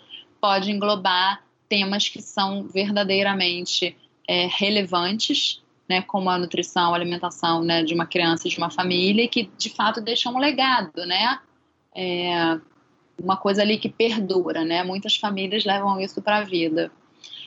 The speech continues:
E o outro que eu tenho muito orgulho é o Eu Sou Assim, que é uma série documental, também do G N T, né, dirigido pelo Calvito e pelo Duda, que é uma dupla de diretores que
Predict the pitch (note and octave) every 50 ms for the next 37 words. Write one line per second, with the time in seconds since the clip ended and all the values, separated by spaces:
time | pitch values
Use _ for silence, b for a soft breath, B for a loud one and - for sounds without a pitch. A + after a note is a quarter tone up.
0 | B B _ _ - C#4+ D#4+ E4+ E4 D4 C4 C#4+ C#4+ D4 D4+ D4+ - D#4+ D#4 D#4
1 | D4 D4 D4+ D#4 D4 C4+ A3+ A3 A3 G#3+ - A#3+ A#3+ A3+ G#3+ G3 G3+ G#3 G3+ G3+
2 | G#3 G#3+ A#3 B3+ - - - G#3 G#3 G3+ G3+ G3+ G#3 G#3+ G#3+ - - G#3+ G#3+ A#3
3 | B3+ - - - A3 G3+ G3 G#3 A#3 C4 C4+ - - - G#3 F#3+ F#3 F#3+ F#3+ -
4 | - F#3+ F#3 F#3 F3+ F#3+ F#3 - G3 F#3+ F#3 G3 G3+ G3 - G3+ F3+ F3 E3+ E3+
5 | F3+ G3+ B3+ - - - _ _ _ _ _ _ - G#3+ G#3 F#3+ F#3 F3+ G3 A3
6 | B3 B3 A#3+ A3 G3+ G3+ G3 F#3+ F#3+ F#3 - - F#3 F3+ F3 F3 F3 G3 A3+ -
7 | - _ _ _ _ _ _ _ - F3+ F#3 F#3 F#3 F3 - F#3+ F#3 F#3+ F#3+ F#3
8 | F3+ - F3+ F#3 E3 F#3 F#3 F#3 F#3 F3+ F3 F3 D#3 - - _ _ _ _ _
9 | _ _ _ G#3 G3+ G3 G3 G3 - G3 F#3+ F#3+ F3+ E3+ F3 F#3 F#3 F#3 F#3 -
10 | - F3+ F3+ - _ _ - - F#3 - G3 F#3+ F#3 F#3+ F3 - F3+ F#3 F3+ F#3
11 | F#3+ F3+ G#3 A3+ A3+ - - G3+ G3 G3 G3 F#3 G3 F#3 G3 G3 F3+ F#3+ F#3 F3
12 | F#3 F3+ F#3 - - F#3 F#3 F#3 F3+ F#3+ F3+ - - - - - F#3+ F#3+ F#3+ F#3